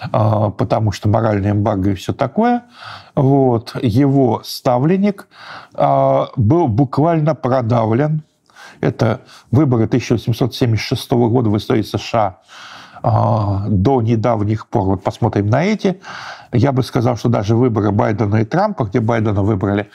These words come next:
не такие грязные, как в Соединенных, это самое, когда в некоторых южных штатах, выступивших против северян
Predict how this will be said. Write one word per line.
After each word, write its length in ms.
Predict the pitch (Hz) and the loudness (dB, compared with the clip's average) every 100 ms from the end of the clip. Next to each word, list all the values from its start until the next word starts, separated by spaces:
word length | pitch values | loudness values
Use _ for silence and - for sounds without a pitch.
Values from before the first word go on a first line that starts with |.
| - - - | -18 -16 -2
не 160 | 127 131 | 0 2
такие 400 | 151 - 156 131 | -2 0 2 2
грязные, 800 | 92 131 135 117 90 98 104 101 | 2 2 2 2 0 -2 0 -2
как 300 | - 101 - | -2 -4 -6
в 80 | - | -6
Соединенных, 680 | 117 101 104 104 101 110 - - | -2 0 0 0 -2 -4 -8 -6
это 240 | 123 113 | -4 -4
самое, 500 | 117 - 110 135 208 - - - - - | -4 -2 -2 0 -2 -6 -18 -16 -14 -10
когда 340 | - 139 139 143 | -2 0 2 2
в 80 | 120 | 2
некоторых 460 | 165 - 143 - | 0 0 -2 0
южных 360 | 147 123 120 113 | 2 2 2 -2
штатах, 480 | - 107 101 - - | -2 -2 0 -2 0
выступивших 640 | 117 - 113 117 - - | 0 -2 -4 -4 -4 -4
против 420 | 131 117 92 104 | 0 0 0 -4
северян 560 | - 104 107 107 107 | -4 -2 0 2 0